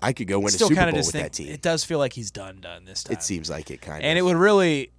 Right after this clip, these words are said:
Speaker 2: I feel like you start to kinda hurt your legacy a little bit if you play the Brett Favre game.
Speaker 1: Mm-hmm.
Speaker 2: You know, ne-, don't, don't,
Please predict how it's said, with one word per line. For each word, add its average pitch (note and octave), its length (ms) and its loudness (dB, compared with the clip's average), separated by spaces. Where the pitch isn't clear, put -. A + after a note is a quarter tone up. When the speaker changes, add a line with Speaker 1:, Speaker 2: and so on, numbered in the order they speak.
Speaker 2:
I C#3 80 -6
feel G3 160 -2
like F3+ 100 2
you D#3+ 80 -4
start D3 360 -2
to C3+ 60 -8
kinda C3+ 460 -2
hurt C3+ 220 -4
your B2+ 160 -6
legacy A#2+ 400 -2
a A2+ 80 0
little A2+ 200 -2
bit A2+ 200 -2
if A2 120 -8
you A#2 60 -6
play A2+ 300 -2
the A2+ 200 -2
Brett A2+ 280 -4
Favre G#2+ 280 -2
game. E2+ 260 -16
Speaker 1:
Mm-hmm. G#2+ 360 -6
Speaker 2:
You G#2 80 -8
know, G#2+ 320 -6
ne-, A#2+ 220 -4
don't, A#2+ 260 -6
don't, B2+ 220 -10